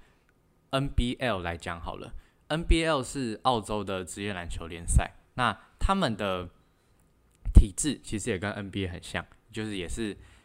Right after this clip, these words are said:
也是分几轮，他们分了五轮，然后每轮七个顺位去选。他们的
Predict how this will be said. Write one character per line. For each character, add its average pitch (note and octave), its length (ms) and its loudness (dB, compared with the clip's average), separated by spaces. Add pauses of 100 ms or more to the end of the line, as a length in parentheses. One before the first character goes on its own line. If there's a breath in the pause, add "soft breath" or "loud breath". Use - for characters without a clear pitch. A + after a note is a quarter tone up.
(460 soft breath)
也 G2+ 100 -6
是 C3 140 -4
分 A2 420 -4
几 E2+ 280 -4
轮， F2 280 -6
他 D#3 140 2
们 C3+ 100 4
分 C#3 160 0
了 A#2+ 100 2
五 F#2+ 240 -4
轮， F2 280 -2
然 F#2 100 -8
后 A#2 100 0
每 G2+ 200 0
轮 F2+ 200 -4
七 - 240 -2
个 G#2 160 -2
顺 G2+ 220 0
位 G2 140 -4
去 G#2 120 -6
选。 - 220 -6 (140)
他 G3+ 100 6
们 G3+ 160 0
的 A#2 460 -2